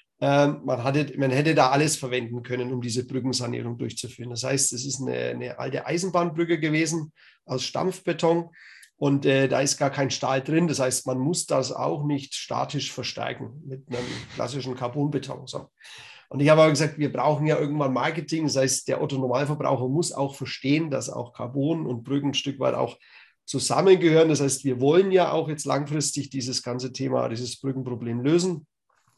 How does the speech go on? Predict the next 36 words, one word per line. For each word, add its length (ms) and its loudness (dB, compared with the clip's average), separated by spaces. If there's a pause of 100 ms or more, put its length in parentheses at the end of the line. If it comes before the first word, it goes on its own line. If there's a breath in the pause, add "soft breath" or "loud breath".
und 160 0
wollen 200 4
dann 200 6
auch 280 2 (460 soft breath)
Neubaubrücken 600 4
herstellen, 520 0
aber 300 -2
auch 160 -2
die 240 -6
Instandsetzung 680 -6
und 80 -6
Verstärkung 560 -4
von 280 -8 (300 soft breath)
maroden 460 6
Stahlbetonbrücken, 1040 0
die 160 -6
wir 160 -2
immer 160 0
mehr 220 -2
haben, 220 -2
auch 200 0
in, 140 -4
in 180 -6
ganz 200 -6
Europa 500 -2 (440 soft breath)
oder 200 -2
auf 120 -2
der 120 -4
ganzen 320 0
Welt 180 0
dann 140 0
auch, 340 -4
äh, 320 0
instand 380 -6
zu 80 -6
setzen. 460 -6